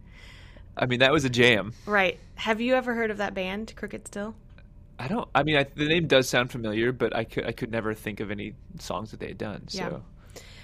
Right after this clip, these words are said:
Speaker 2: Well, I was looking up, before this prog-, podcast, I was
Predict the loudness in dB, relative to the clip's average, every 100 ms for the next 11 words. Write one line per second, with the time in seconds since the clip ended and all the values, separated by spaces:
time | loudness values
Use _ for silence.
0 | -4 0 2 2 2 2 2 0 -2 -4
1 | -4 -2 0 -2 -4 -14 -20 -20 -20 -20
2 | -12 -10 -6 -6 -6 -8 -8 -8 -12 -6
3 | -6 -4 -6 -8 -10 -10 -14